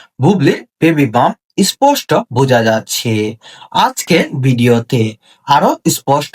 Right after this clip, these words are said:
বোঝা যাচ্ছে, বোঝা গেছে। তবে বুবলির উচিত সন্তান বাবা সহ অফিসিয়ালি প্রেগন্যান্সির বিষয়টা সকলের সামনে জানানো, কারণ তারা হচ্ছেন বাংলাদেশের চিত্রনায়ক এবং চিত্রনায়িকা।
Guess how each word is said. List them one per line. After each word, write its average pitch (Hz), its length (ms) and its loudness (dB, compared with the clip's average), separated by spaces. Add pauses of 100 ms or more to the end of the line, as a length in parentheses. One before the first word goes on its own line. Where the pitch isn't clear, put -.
(160)
বোঝা 113 300 0
যাচ্ছে, 113 440 0 (600)
বোঝা 170 300 2
গেছে। 123 260 0 (180)
তবে 135 200 2 (120)
বুবলির 156 360 0 (180)
উচিত 117 340 0 (500)
সন্তান 196 480 2 (380)
বাবা 147 240 2 (120)
সহ 117 160 -4 (260)
অফিসিয়ালি 175 540 0 (100)
প্রেগন্যান্সির 123 580 -2 (100)
বিষয়টা 123 420 0 (460)
সকলের 226 460 0
সামনে 117 320 0 (280)
জানানো, 110 400 -2 (500)
কারণ 156 220 2 (200)
তারা 123 260 2
হচ্ছেন 120 380 0 (160)
বাংলাদেশের 143 540 0 (100)
চিত্রনায়ক 120 640 -2 (300)
এবং 208 240 2 (180)
চিত্রনায়িকা। 113 760 -2